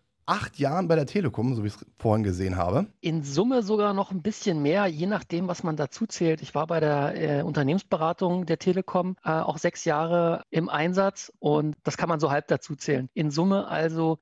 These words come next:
Speaker 2: mittlerweile schon
Speaker 1: Vierzehn
Speaker 2: vierzehn
Speaker 1: Jahre.
Speaker 2: Jahre. Boah, meine Güte.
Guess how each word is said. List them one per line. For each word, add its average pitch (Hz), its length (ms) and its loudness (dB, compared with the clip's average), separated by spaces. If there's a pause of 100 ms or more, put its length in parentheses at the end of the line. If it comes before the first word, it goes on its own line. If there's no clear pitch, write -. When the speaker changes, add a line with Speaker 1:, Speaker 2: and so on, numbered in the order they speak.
Speaker 2:
mittlerweile 160 580 0
schon 165 400 0
Speaker 1:
Vierzehn 190 300 -2
Speaker 2:
vierzehn 170 380 2
Speaker 1:
Jahre. 95 280 -4
Speaker 2:
Jahre. 147 540 0 (120)
Boah, - 380 0 (100)
meine - 320 -2
Güte. - 320 -16